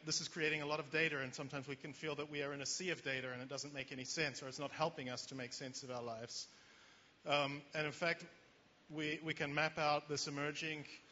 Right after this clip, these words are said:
uh, health data ecosystem, um, that crosses together the professional healthcare system with, uh, consumers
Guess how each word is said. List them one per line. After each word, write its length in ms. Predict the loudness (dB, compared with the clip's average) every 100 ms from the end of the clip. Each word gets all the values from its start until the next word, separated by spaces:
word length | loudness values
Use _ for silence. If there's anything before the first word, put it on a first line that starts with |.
| -20 -8 -2
uh, 380 | 0 2 0 -4 -10 -20 0
health 360 | 2 4 0 -2
data 480 | 4 4 6 4 4 0 -4
ecosystem, 760 | 2 2 4 2 0 -2 -2 -8 -16 -20 -20 -20 -20 -4
um, 520 | 2 4 4 4 0 -4 -10 2
that 320 | 4 6 4 0 -14 2
crosses 340 | 4 4 0
together 560 | -4 0 2 4 4 4
the 60 | 0
professional 520 | -8 0 2 2 0
healthcare 380 | 0 0 0 -2
system 520 | -2 -4 -4 -4 -2
with, 400 | -2 -2 -2 -8 -14 -20 -20 -20 -2
uh, 380 | 2 2 2 -2 -4
consumers 680 | -4 0 2 4 2 2 -2